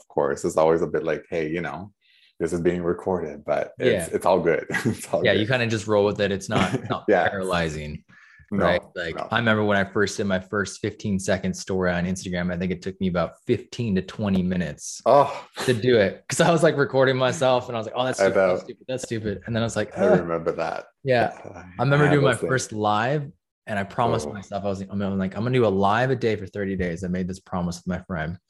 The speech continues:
Speaker 2: and I was in a park and I'm like, "I'm gonna go live. I'm gonna go live." I was, like, panicking. And I'm like, "Oh my God, two people are watching." And, like, now I don't care. <laughs> Like, it doesn't, it doesn't
Speaker 1: Yeah.
Speaker 2: matter anymore, but it's
Speaker 1: No.
Speaker 2: just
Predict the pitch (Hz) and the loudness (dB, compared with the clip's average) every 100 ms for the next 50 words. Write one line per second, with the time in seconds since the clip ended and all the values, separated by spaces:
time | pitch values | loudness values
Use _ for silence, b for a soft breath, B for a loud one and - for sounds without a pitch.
0 | B B B 104 92 90 - 113 113 - | B B B -4 -2 -2 -4 -4 -4 0
1 | 113 92 95 - _ b b b b b | 2 2 0 -8 _ b b b b b
2 | - 92 87 87 - 90 107 101 87 85 | -14 -8 -6 -6 -4 -2 0 0 0 -4
3 | 85 92 98 92 92 85 82 - - 87 | -4 -2 -2 -2 -2 -6 -8 -8 -10 -10
4 | 87 - - 104 110 95 - - - _ | -12 -12 -4 0 0 -2 -6 -18 -20 _
5 | _ _ _ - 104 101 95 139 135 117 | _ _ _ -4 0 0 0 2 2 2
6 | 101 - - - - 135 127 113 110 113 | -2 -8 -14 -6 0 2 4 6 6 4
7 | 117 110 95 95 95 95 85 87 _ _ | 0 -2 -2 -2 -4 -6 -6 -12 _ _
8 | _ 120 117 101 87 85 90 73 73 - | _ -2 2 2 0 -4 -6 -6 -8 -8
9 | - 143 - 190 - 180 - 139 - - | 0 2 6 6 6 4 4 2 2 -10
10 | - - - - 131 104 92 110 101 98 | -12 -14 -12 2 6 8 8 6 4 2
11 | 95 95 110 101 87 95 95 85 101 | 2 0 0 0 0 -2 -2 -4 -8